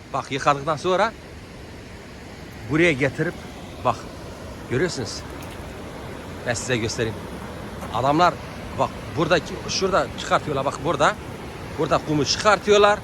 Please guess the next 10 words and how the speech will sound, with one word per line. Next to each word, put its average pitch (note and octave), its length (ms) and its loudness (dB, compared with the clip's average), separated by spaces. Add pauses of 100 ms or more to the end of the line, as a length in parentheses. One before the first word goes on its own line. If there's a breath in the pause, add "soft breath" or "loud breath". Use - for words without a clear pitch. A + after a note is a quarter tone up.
(300)
Burada F3+ 300 6 (340)
yıkıyorlar G3+ 560 8
kumu. G#3 300 8 (560)
Ondan E3+ 340 6
sonra F#3 280 2
makineyle E3 540 4
yu-, - 400 -2
şu - 140 0
yukarı D3 340 4
çıkıp F3 260 -2